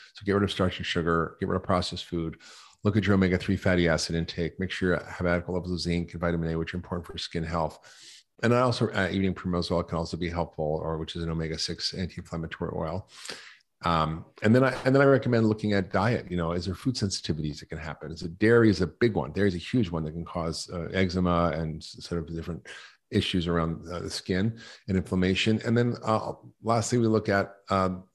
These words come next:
fungal overgrowth. So we might do other diagnostic tests, but, you know, even conventional medicine actually gets that it's fungal because the prescription for it is a topical shampoo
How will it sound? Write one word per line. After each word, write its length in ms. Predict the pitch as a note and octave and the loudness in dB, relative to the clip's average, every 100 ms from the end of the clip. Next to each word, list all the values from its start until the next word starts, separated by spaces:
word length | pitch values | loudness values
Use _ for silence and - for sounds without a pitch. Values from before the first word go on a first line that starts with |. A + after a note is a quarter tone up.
| - | -2
fungal 260 | C3+ E3 | 0 2
overgrowth. 380 | F#2+ E2 - - | -2 -4 -12 -14
So 140 | - | -2
we 100 | F#2+ | 0
might 220 | F#2 F#2 F2 | 2 2 2
do 120 | G2 | 2
other 160 | F2 | 4
diagnostic 520 | E2+ D#2+ E2 F#2 - - | 2 0 0 -2 -4 -6
tests, 260 | - F2+ | -4 -2
but, 180 | - G#2 | 0 0
you 120 | C#3 | 4
know, 60 | B2 | 4
even 240 | C#3+ D3+ | 6 6
conventional 520 | B2 A#2 G2+ G#2 - F#2+ | 4 4 4 4 2 2
medicine 540 | F2 F#2+ - C#3 D3 - - _ _ | 2 0 0 0 -2 -6 -20 _ _
actually 380 | G2+ G#2 G#2 F#2+ | 0 2 2 -2
gets 340 | E2+ G2 F2+ - | 2 2 2 0
that 140 | F2 | 0
it's 260 | E2 - - | 0 -2 -2
fungal 340 | E2+ E2+ D#2 _ G#2+ | -2 -4 -8 _ -8
because 380 | G2 G2+ F#2 | -2 2 2
the 100 | - | 0
prescription 640 | F#2 G2 - D3 C3 A#2 G2 | -2 -2 0 2 2 2 0
for 300 | - G2+ C3+ | 2 4 6
it 180 | E3 - _ _ - | 4 -2 _ _ 2
is 160 | A2 | 4
a 80 | G2 | 4
topical 520 | F#2 A2+ G#2+ G#2+ G2 | 2 2 2 2 2
shampoo 720 | F#2 - F#2 - C3+ A2 F#2+ | 2 2 0 4 6 8 6